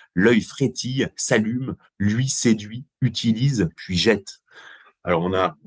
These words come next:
un autre témoignage qui est le, euh, le témoignage de Peter Brabeck, qui est le patron de Nestlé, avec qui, euh, Emmanuel Macron a fait le fameux deal, euh, Nestlé-Pfizer.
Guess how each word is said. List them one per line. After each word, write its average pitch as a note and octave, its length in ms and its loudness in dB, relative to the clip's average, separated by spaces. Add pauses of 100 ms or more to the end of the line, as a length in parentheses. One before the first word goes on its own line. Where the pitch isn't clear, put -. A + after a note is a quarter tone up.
(240)
un F#2+ 40 -4
autre A2 140 0
témoignage A#2 600 2
qui A2+ 100 0
est G#2 180 0
le, G2 560 -4
euh, F2 200 -4 (120)
le E2+ 80 -16
témoignage G#2 380 2
de F2+ 80 -6
Peter A2 380 2
Brabeck, G#2+ 420 2
qui - 200 -20 (220)
est E2 40 -8
le E2 60 -6
patron F#2+ 340 -4
de F#2 80 -2
Nestlé, B2+ 460 0 (400)
avec F2 300 0
qui, D3 380 0
euh, F2+ 340 2 (240)
Emmanuel F#2+ 320 -2
Macron F#2+ 340 -2
a A#2+ 60 0
fait A2 140 0
le G2 100 -2
fameux G2+ 380 0
deal, B2+ 520 -2
euh, F2+ 560 -6
Nestlé-Pfizer. G2+ 920 0